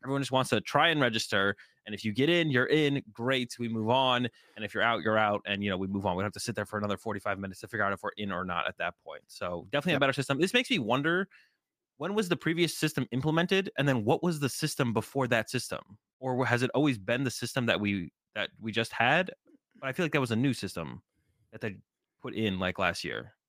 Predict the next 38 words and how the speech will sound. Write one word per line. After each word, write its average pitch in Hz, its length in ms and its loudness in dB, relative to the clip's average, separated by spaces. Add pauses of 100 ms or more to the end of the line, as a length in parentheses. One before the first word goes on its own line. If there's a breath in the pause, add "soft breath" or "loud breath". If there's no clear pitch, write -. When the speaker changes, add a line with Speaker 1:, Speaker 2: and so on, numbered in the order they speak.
(120)
Speaker 2:
Yeah, 101 340 2
I 104 60 -2
think 135 240 0
it 104 80 -2
was. 98 640 -4
And 120 160 0
Speaker 1:
Then 113 80 2
what 151 100 4
was 165 100 2
the 156 60 4
Speaker 2:
before 185 160 10
Speaker 1:
system 160 200 8
beforehand? 117 580 -4 (1120)
Speaker 2:
it 139 80 2
was 135 140 4
just, 139 240 2
like, 131 200 6
f-, - 120 -12 (120)
true 160 280 4
first 151 300 6
come, 147 180 2
first 139 240 2
serve, 139 220 6
I 151 60 8
feel 170 180 4
like, 156 160 6
but 131 100 0
the - 80 2
website 127 460 2
was, 123 260 -6
like, 117 280 0 (160)
constantly 123 400 0
being 117 240 0
overloaded 117 500 2
and 107 100 -2
crashing, 98 680 -4
I 113 60 -2
think, - 460 -10